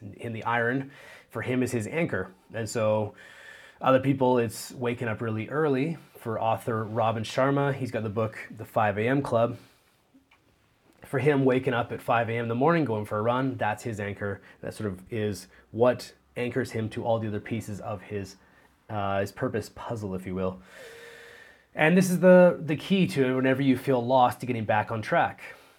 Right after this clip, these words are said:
There's a couple times in my life where I just felt absolutely lost. I'd gone off my diet, I'd gone off my practices, you know, I was just doing, lost in the world of, you know,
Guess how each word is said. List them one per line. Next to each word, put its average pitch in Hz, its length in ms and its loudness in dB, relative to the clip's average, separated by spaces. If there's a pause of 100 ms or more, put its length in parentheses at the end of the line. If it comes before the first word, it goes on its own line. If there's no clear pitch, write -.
There's 113 160 -10
a 113 60 -12
couple 113 200 -4
times 120 280 -2
in 117 40 -4
my 117 100 -2
life 117 320 0
where 113 560 2 (140)
I 120 120 -10
just 110 160 -10
felt 107 160 -2
absolutely 104 440 -4
lost. 120 600 0 (180)
I'd 101 120 -10
gone 101 140 -4
off 101 120 -8
my 101 80 -6
diet, 113 560 0
I'd 92 480 -8
gone 104 160 -4
off 101 100 -6
my 98 80 -10
practices, 107 760 -6
you 104 60 -6
know, 104 260 -4
I 98 100 -4
was 98 240 -10 (300)
just - 200 -10
doing, 113 560 -6 (880)
lost 135 300 6
in 139 60 2
the 131 60 4
world 131 240 6
of, 127 300 2
you 127 120 2
know, 135 240 2